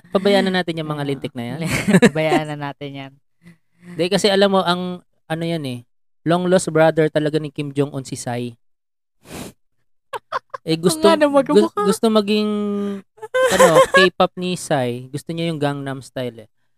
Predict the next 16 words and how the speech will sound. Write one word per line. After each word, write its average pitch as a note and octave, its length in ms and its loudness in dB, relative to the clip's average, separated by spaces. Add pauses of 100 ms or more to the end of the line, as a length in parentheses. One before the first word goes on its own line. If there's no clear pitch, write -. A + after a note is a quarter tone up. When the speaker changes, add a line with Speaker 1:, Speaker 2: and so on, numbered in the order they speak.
(200)
Speaker 1:
So, D#3 400 4
nung F#3 340 -2
lumipat F3+ 380 -2
siya F#3 160 -2
ng F3 80 -6
South F3 160 0
Korea, D3 560 -2 (100)
napunta F3+ 380 -4
yung F#3 160 -4
pressure E3 400 -2
lahat D3 240 -6
nga C3+ 160 -12
ng C3 180 -14
North C3 240 -10
Korea A#2+ 380 -8
kay A2 400 -10